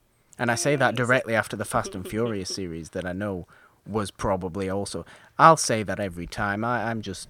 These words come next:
Speaker 1: I'm
Speaker 2: Because
Speaker 1: like
Speaker 2: I'm a
Speaker 1: that.
Speaker 2: genius. I'm a
Speaker 1: You
Speaker 2: genius.
Speaker 1: are.
Speaker 2: I'm very good at this.
Speaker 1: You are.
Speaker 2: So just trust me. Eh, when you have
Speaker 1: And
Speaker 2: those
Speaker 1: so we have.
Speaker 2: doubts, just trust me.
Speaker 1: That's,
Speaker 2: 'Cause
Speaker 1: that's
Speaker 2: you've
Speaker 1: a
Speaker 2: enjoyed yourself thus far,
Speaker 1: I have.
Speaker 2: haven't you?
Speaker 1: That also
Speaker 2: Yeah.
Speaker 1: goes for anyone.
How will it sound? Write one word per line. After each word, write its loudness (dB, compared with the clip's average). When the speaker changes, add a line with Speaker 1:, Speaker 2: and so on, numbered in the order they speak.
Speaker 1:
I'm -6
Speaker 2:
Because -6
Speaker 1:
like -4
Speaker 2:
I'm -2
a -2
Speaker 1:
that. -6
Speaker 2:
genius. -8
I'm -16
a -12
Speaker 1:
You -4
Speaker 2:
genius. -2
Speaker 1:
are. 0
Speaker 2:
I'm -6
very -10
good -10
at -12
this. -12
Speaker 1:
You -6
are. -8
Speaker 2:
So -16
just -16
trust -12
me. -14
Eh, -16
when -10
you -8
have -10
Speaker 1:
And -12
Speaker 2:
those -6
Speaker 1:
so -6
we -6
have. -2
Speaker 2:
doubts, -16
just -14
trust -18
me. -20
Speaker 1:
That's, -10
Speaker 2:
'Cause -16
Speaker 1:
that's -14
Speaker 2:
you've -10
Speaker 1:
a -10
Speaker 2:
enjoyed -10
yourself -12
thus -14
far, -20
Speaker 1:
I -8
have. -4
Speaker 2:
haven't -8
you? -18
Speaker 1:
That 0
also -2
Speaker 2:
Yeah. -6
Speaker 1:
goes -4
for -6
anyone. -6